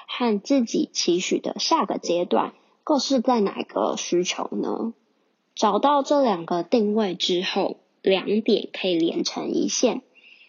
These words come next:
方向就会明显的出来咯。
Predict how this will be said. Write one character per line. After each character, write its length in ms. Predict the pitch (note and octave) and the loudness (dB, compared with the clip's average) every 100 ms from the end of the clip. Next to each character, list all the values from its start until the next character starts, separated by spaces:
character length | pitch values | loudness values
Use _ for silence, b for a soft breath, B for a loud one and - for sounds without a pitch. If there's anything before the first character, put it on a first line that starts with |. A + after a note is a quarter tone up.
| b b | b b
方 320 | - B3+ C#4 C#4+ | 0 2 2 0
向 380 | D4+ B3+ G#3 | 2 2 2
就 240 | G3 A3 G3+ | 0 0 2
会 160 | G#3+ | 2
明 240 | F#3 D#3+ F#3 | 0 -2 -2
显 200 | F#3 D#3+ | -2 -4
的 100 | - | -8
出 280 | - F3+ F3 | -4 -2 0
来 240 | G#2+ - | 0 -2
咯。 340 | A2 A#2 A#3+ | -2 -2 -4